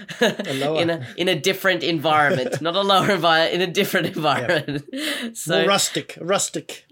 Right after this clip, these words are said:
Speaker 2: Yeah.
Speaker 1: <laughs> Old fashioned.
Speaker 2: Yep.
Speaker 1: No, I,
Speaker 2: A-,
Speaker 1: I
Speaker 2: and
Speaker 1: got,
Speaker 2: there,
Speaker 1: um,
Speaker 2: there are,
Speaker 1: yeah.
Speaker 2: there are, there are high points to both, and I think that's where this relationship between O'Brien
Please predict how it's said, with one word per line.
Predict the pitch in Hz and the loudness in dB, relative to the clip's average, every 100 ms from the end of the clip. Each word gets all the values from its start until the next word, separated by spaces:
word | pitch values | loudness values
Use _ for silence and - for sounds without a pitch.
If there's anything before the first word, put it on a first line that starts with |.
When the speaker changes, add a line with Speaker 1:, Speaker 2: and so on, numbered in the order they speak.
| 370 - | -18 -8
Speaker 2:
Yeah. | 139 - - 202 220 - | -2 -2 2 2 2 2
Speaker 1:
<laughs> | |
Old | 185 196 190 | 2 2 -2
fashioned. | 156 143 - 120 - - | -4 -4 -4 -6 -10 -6
Speaker 2:
Yep. | 131 - - | -6 -6 -4
Speaker 1:
No, | 156 | 0
I, | 143 | 2
Speaker 2:
A-, | 147 | 2
Speaker 1:
I | 247 165 | 2 2
Speaker 2:
and | 254 | 2
Speaker 1:
got, | 254 | 4
Speaker 2:
there, | 247 190 | 2 2
Speaker 1:
um, | 156 143 - | -2 -4 -12
Speaker 2:
there | - 214 220 | -2 2 2
are, | 220 | 2
Speaker 1:
yeah. | 147 214 208 | 4 4 4
Speaker 2:
there | 196 202 196 | 2 2 2
are, | 202 | 2
there | 196 190 180 | 0 2 2
are | 175 | 2
high | 139 190 214 | 0 -2 -2
points | 190 180 - | -2 -4 -4
to | 156 | -6
both, | 143 190 139 160 | 0 2 0 0
and | 170 | -2
I | |
think | 170 262 | -2 -2
that's | 240 - | -4 -2
where | 196 | -2
this | 160 156 - | -2 -4 -4
relationship | 151 151 151 156 170 - | 0 0 -2 -10 -12 -14
between | 143 - 151 | -14 -6 -4
O'Brien | 135 131 147 151 202 190 127 113 | -2 -4 -2 0 0 0 -4 -10